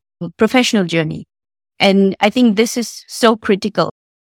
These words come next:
A lot of leaders hit a point, and a lot of experts that I speak to as well hit a point where they feel, "I know." And that's the kind of self-awareness that we're looking at.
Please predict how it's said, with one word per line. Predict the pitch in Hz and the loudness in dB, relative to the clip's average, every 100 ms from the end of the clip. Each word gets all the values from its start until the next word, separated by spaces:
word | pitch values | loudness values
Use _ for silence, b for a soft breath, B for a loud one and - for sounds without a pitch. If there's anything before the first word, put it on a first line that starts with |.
| _ _ _ _ _ _ _ | _ _ _ _ _ _ _
A | 156 202 | 0 4
lot | 214 226 | 4 2
of | 202 | -2
leaders | 202 202 196 196 - - | -6 -4 -4 -6 -12 -4
hit | 240 226 | -2 -2
a | |
point, | 185 185 180 180 | -2 -2 0 -2
and | 180 180 | -2 0
a | |
lot | 196 202 | 2 2
of | 185 _ | 0 _
experts | 226 - - 208 - | -8 -8 -4 -4 -4
that | - | -8
I | 170 | -8
speak | - 233 - | -8 -10 -6
to | |
as | 175 185 | -6 -2
well | 180 | -2
hit | 190 220 | 2 0
a | |
point | - 185 147 | 0 -2 0
where | 175 | -2
they | 175 | -4
feel, | - 180 185 b _ _ | -2 -2 -4 b _ _
"I | 214 214 | 0 2
know." | 185 175 - _ _ _ _ _ _ _ _ _ _ _ _ - | 0 -4 -10 _ _ _ _ _ _ _ _ _ _ _ _ -2
And | 196 196 | 0 2
that's | 202 220 - | 0 -2 -4
the | 185 185 185 - | -4 0 0 0
kind | 196 | -4
of | 185 | -6
self-awareness | - 185 185 170 175 180 175 - | -2 -2 -2 -4 -2 -2 -4 -6
that | 175 | -6
we're | 170 | -6
looking | 175 175 190 170 | -6 -2 0 0
at. | 156 - | -2 -8